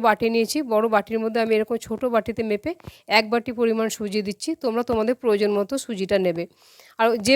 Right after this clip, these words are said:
বাটিতে মেপে আমি সুজি নিয়েছিলাম, ওই বাটির মেপে আমি এক বাটি টক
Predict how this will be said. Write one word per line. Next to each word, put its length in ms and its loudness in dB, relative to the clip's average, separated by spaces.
বাটিতে 360 2
মেপে 260 0
আমি 180 -2
সুজি 300 -2
নিয়েছিলাম, 340 2
ওই 80 4
বাটির 360 2
মেপে 300 0
আমি 140 -2
এক 180 2
বাটি 260 0
টক 180 6